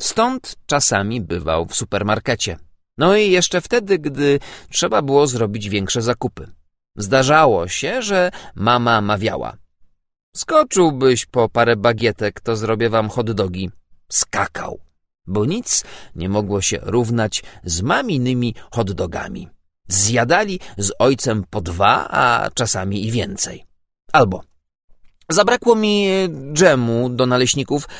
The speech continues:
Mogą być z serem?” I już wiadomo było, że trzeba pobiec po dżem. Najlepiej pomarańczowy, który w prześwitujących słoiczkach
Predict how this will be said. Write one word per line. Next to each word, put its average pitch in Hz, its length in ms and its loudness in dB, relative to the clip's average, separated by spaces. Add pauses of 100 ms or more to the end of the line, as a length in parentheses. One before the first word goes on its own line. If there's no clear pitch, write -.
(200)
Mogą 175 340 2
być 170 160 0
z - 60 4
serem?” 190 380 0 (760)
I 131 180 0
już 302 460 -2
wiadomo 117 480 2
było, 156 340 0
że 107 160 -2
trzeba - 420 -2
pobiec 101 560 -6
po 95 160 -12
dżem. - 380 -8 (720)
Najlepiej 170 640 -2
pomarańczowy, 113 1000 0
który 90 460 -8
w - 140 -16
prześwitujących 113 880 -4
słoiczkach 180 800 -4